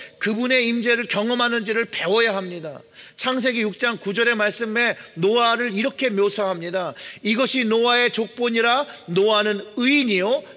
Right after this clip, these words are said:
당대의 완전한 자라. 그는 하나님과 동행하였으며." 노아가 하나님과 동행할 수 있었던, 하나님께서 노아와 동행할 수 있었던 것은 노아가 하나님 앞에 의인이라는 것이에요.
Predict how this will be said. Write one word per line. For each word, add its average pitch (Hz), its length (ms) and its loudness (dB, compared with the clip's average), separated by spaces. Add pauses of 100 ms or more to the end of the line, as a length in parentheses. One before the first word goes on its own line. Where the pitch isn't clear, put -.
(100)
당대의 208 640 2
완전한 226 640 0
자라. 226 380 0 (200)
그는 208 260 0
하나님과 233 1040 -4
동행하였으며." 170 1160 -4 (2250)
노아가 202 380 2
하나님과 226 420 -2
동행할 202 440 -2
수 180 120 -6
있었던, 135 440 -6 (180)
하나님께서 226 540 -2
노아와 196 420 0
동행할 214 400 -2
수 202 80 -6
있었던 165 320 -6
것은 151 360 -6 (320)
노아가 208 420 2
하나님 254 440 -4
앞에 214 360 -6
의인이라는 190 580 -2
것이에요. - 320 -18